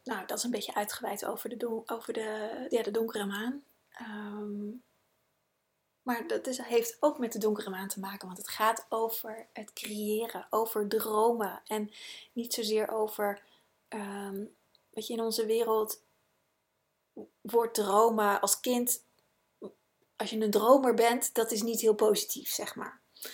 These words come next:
Maar dromen is heel belangrijk voor het creatieproces op aarde. En dat gebeurt in de nacht, in de donkere maan, in de, in de stilte met jezelf. Ehm,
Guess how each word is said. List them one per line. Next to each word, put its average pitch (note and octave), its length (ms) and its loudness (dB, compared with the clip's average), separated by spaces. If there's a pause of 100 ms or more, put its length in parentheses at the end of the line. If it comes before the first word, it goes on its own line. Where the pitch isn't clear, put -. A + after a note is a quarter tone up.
(460)
Maar A3+ 160 -2
dromen A3+ 560 4
is G#3+ 200 2
heel B3 720 4
belangrijk G#3+ 680 2
voor A3+ 240 -2
het - 120 -6
creatieproces G3+ 1000 -2
op - 140 -12
aarde. G#3 260 -2
En G#3 100 -6
dat G#3 180 -6
gebeurt B3 560 0
in G#3+ 260 -4
de G#3 60 -2
nacht, G3+ 760 2
in A3+ 140 -6
de G#3+ 140 -6
donkere A3 440 0
maan, G#3+ 440 -2 (260)
in A#3 220 -4
de, A3+ 160 0 (120)
in A#3 180 -6
de A3 100 -2
stilte C4 500 2
met A3 200 -2
jezelf. G#3 640 -4 (720)
Ehm, G#3+ 640 -4